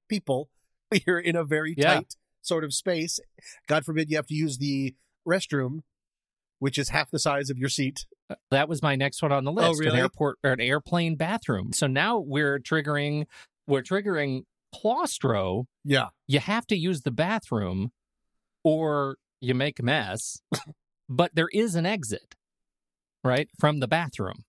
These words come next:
Speaker 1: Oh, I keep forgetting about this exit thing. Right. Okay, yes.
Speaker 2: If you're on the plane and you're experiencing claustrophobia, that is the anxiety. You can't get off the plane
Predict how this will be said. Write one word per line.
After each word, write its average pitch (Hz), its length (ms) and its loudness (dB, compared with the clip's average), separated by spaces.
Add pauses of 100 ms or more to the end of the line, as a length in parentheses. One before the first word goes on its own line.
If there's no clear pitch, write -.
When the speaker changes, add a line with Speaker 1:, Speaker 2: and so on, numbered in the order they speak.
Speaker 1:
Oh, 170 160 2
I 175 60 0
keep 202 240 -4
forgetting 175 300 0
about 143 160 -4
this 135 200 -2
exit 127 400 -2
thing. 90 220 -12
Right. 147 480 -2 (300)
Okay, 151 240 2
yes. 143 540 -4
Speaker 2:
If 139 160 0
you're 151 200 2
on 214 240 0
the 202 100 2
plane 185 600 -2
and 131 200 0
you're 139 140 2
experiencing 151 680 -2
claustrophobia, 127 880 0
that 151 280 0
is 151 180 -2
the 127 120 2
anxiety. 120 320 0
You 127 80 -4
can't 156 220 0
get 143 100 -2
off 117 220 0
the 113 80 -4
plane 113 420 0